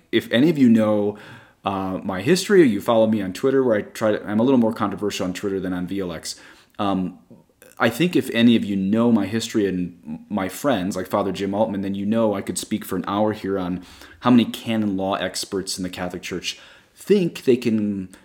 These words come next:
I don't know, catch traditional Catholic priests all caught up in their new code of canon law, which, by the way, has only been around since nineteen eighty-three, and really how people use legalism and manipulation against traditionalists,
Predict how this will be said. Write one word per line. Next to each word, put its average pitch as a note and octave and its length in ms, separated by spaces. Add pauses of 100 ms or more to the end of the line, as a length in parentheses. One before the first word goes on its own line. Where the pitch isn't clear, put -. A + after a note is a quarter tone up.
(180)
I A2 60
don't G#2 100
know, E2+ 240
catch - 760
traditional G#2 640
Catholic F#2+ 380
priests - 720 (100)
all G#2+ 140
caught G#2+ 200
up G2 140
in G2 60
their F#2+ 100
new G2 140
code G2 180
of F#2 100
canon F#2 300
law, F2+ 260 (440)
which, - 480
by A#2+ 100
the A#2 80
way, A2 80
has G#2 80
only G#2+ 180
been G2+ 280
around G2+ 200
since G2 200
nineteen G2 300
eighty-three, F#2 400 (580)
and A#2 240
really E3+ 260
how G2 420
people A2 340
use G2 500
legalism G#2+ 720
and G2 220
manipulation F#2 840
against G2+ 640
traditionalists, G2 880